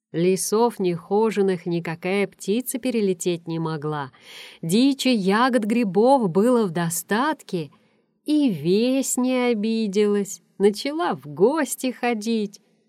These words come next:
Разбойники же новых дворов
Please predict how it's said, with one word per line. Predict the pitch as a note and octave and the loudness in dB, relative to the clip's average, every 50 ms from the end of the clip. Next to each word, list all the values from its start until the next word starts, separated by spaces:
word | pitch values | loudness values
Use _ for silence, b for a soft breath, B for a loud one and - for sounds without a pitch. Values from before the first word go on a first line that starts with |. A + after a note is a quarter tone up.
| _ _ _ _ _ - | _ _ _ _ _ -8
Разбойники | - F3+ G3+ A3 G#3+ G3+ E3 E3+ E3 E3 G3+ C4+ F4 F#4+ E4+ C4+ A3+ G#3 F3+ E3+ - D#3 D#3 | -4 -2 -2 0 -2 -2 -4 -4 -4 -2 0 2 4 4 4 4 2 0 -2 -2 -4 -8 -8
же | C3+ C3 D3+ D3+ C#3 B B B B B B B B | -6 -8 -10 -10 -10 B B B B B B B B
новых | C4+ D#4 F#4+ G#4 G4+ F#4+ D4 C4 A3 G3 | 0 4 6 6 6 6 6 2 0 0
дворов | E3+ F#3 F3 F3+ F3 E3+ D3 D3 D3 C#3+ - | -2 0 0 0 0 -2 -4 -6 -8 -10 -12